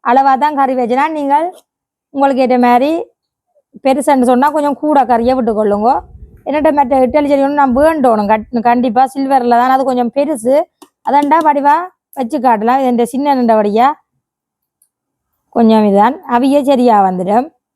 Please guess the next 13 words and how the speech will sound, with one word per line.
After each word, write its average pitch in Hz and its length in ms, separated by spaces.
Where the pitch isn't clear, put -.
இப்ப - 240
வந்து 226 200
நான் 247 140
அவிய 240 240
வச்சு 240 260
கொள்றேன். 208 440
தண்ணி 226 200
கொதிச்சுட்டுது. 214 580
நாங்க 208 200
இதை 214 120
மூடி 277 240
விடுவோம் 240 360
அவியட்டுக்கு. 226 560